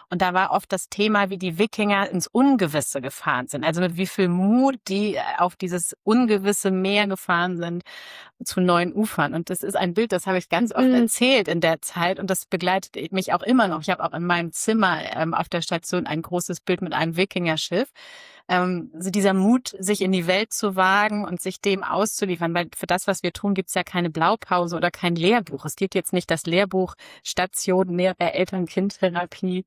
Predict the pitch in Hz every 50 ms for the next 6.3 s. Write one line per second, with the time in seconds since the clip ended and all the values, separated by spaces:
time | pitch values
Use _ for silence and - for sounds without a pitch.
0 | _ _ _ - - - - 190 175 175 170 165 - - 208 190 - - 175 -
1 | - - - 170 170 175 175 175 175 170 180 - - 165 170 170 185 202 180 156
2 | 156 - - 196 180 196 180 165 156 - 180 160 165 160 - 165 156 - - -
3 | - 226 254 285 349 403 403 185 175 180 175 175 175 220 190 - 254 254 233 -
4 | - 240 233 226 202 214 247 - - - 523 539 359 - - - 320 - - -
5 | 254 415 - - 233 202 202 226 - 269 233 208 - 208 190 180 196 196 196 180
6 | 180 - 311 302 277